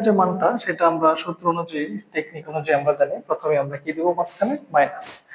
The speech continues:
তো মাইনাস দেওয়ার পরে এখানে একটা শর্ত আছে, শর্তটা হচ্ছে এটা আমরা অতিভুজের ক্ষেত্রে মাঝখানে প্লাস চিহ্ন থাকার ফলে আমরা লম্ব স্কয়ার বা ভূমি স্কয়ার যে কোনো একটা আগে পিছিয়ে দিলে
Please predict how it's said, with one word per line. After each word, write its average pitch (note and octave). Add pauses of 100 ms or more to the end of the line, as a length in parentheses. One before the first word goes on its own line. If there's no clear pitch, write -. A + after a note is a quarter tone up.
(340)
তো - (100)
মাইনাস F#3
দেওয়ার F#3+ (100)
পরে D#3+ (1080)
এখানে G#3
একটা A#3 (100)
শর্ত D3+ (120)
আছে, - (420)
শর্তটা G3+
হচ্ছে G3+ (720)
এটা F#3 (100)
আমরা G#3 (240)
অতিভুজের G3
ক্ষেত্রে F3+
মাঝখানে D#3+
প্লাস D#3+
চিহ্ন F3 (100)
থাকার E3+
ফলে G#3 (600)
আমরা D#3
লম্ব E3 (140)
স্কয়ার D#3+
বা D3+
ভূমি D#3
স্কয়ার D3+
যে E3+
কোনো E3
একটা D#3
আগে E3+
পিছিয়ে E3
দিলে E3+